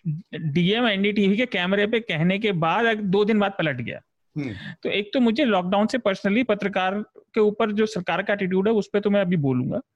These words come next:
Speaker 1: मैं एक छोटी सी बात ये कहना चाहता हूँ कि एक पुरानी बड़ी बात बताते थे लोग और कई बार हमने पुराने एंकर से और पत्रकारों से भी सुनी थी कि हिंदुस्तान में केवल तीन लोगों की पावर होती है, पीएम, सीएम और डीएम। ये लॉकडाउन से पता चल गया, यही हो रहा है।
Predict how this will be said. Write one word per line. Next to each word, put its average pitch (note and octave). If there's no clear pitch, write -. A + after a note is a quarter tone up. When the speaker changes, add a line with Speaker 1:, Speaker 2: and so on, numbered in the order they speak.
Speaker 1:
मैं F#3+
एक A#3
छोटी F#3
सी B3
बात A3+
ये F#3+
कहना E3
चाहता D3
हूँ B3+
कि C#4
एक C4+
पुरानी F#3+
बड़ी G#3
बात E3
बताते E3
थे F3+
लोग D3
और F3
कई F#3
बार F#3+
हमने F3
पुराने E3+
एंकर D#3+
से F3
और E3
पत्रकारों D#3
से E3+
भी E3+
सुनी E3
थी A#3
कि G#3
हिंदुस्तान G3+
में A3+
केवल G#3+
तीन F3+
लोगों E3
की E3+
पावर E3+
होती F3
है, B3
पीएम, F#3
सीएम G3
और G3+
डीएम। A#2+
ये A3
लॉकडाउन F#3+
से B3+
पता A#3
चल F#3+
गया, F3
यही F3
हो C3+
रहा A2+
है। C3+